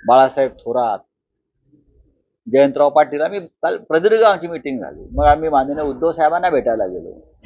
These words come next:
तिथे चर्चा केली. त्यानंतर जयंतराव आणि बाळासाहेब थोरात हे माननीय पवार साहेबांना भेटायला गेले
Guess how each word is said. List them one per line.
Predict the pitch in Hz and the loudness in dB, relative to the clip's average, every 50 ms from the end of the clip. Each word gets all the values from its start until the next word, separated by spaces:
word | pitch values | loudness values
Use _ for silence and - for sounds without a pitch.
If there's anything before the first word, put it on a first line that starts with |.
| - - - _ _ _ - | -20 -20 -20 _ _ _ -10
तिथे | 147 - - 208 | 0 2 2 4
चर्चा | 202 170 - - - - 107 | 4 2 0 0 -2 -6 -8
केली. | 95 _ 98 90 90 92 - - - _ _ _ _ _ _ _ _ - | -8 _ -16 -20 -18 -18 -20 -20 -20 _ _ _ _ _ _ _ _ 0
त्यानंतर | 151 143 147 160 165 160 160 147 127 165 160 | 2 4 4 4 2 0 -4 -2 0 0 0
जयंतराव | 151 120 135 139 151 151 147 151 156 151 | 0 0 0 0 0 0 0 0 2 2
आणि | 147 151 156 | 2 0 -2
बाळासाहेब | 151 135 135 139 139 139 143 - 147 139 | -2 0 2 2 2 2 0 -2 -4 -4
थोरात | - - 139 139 143 139 - | -4 -4 0 0 0 0 -2
हे | 160 | -4
माननीय | 143 135 131 131 139 139 147 147 | -4 -2 -2 -2 -2 -4 -6 -6
पवार | - - 131 131 143 156 151 | -2 0 2 2 2 2 2
साहेबांना | - 170 165 165 180 175 175 | 0 0 2 2 2 2 2
भेटायला | 156 135 120 - 117 110 110 104 | 0 0 -2 -2 -2 -2 -2 -4
गेले | 95 92 87 90 90 | -4 -8 -10 -12 -16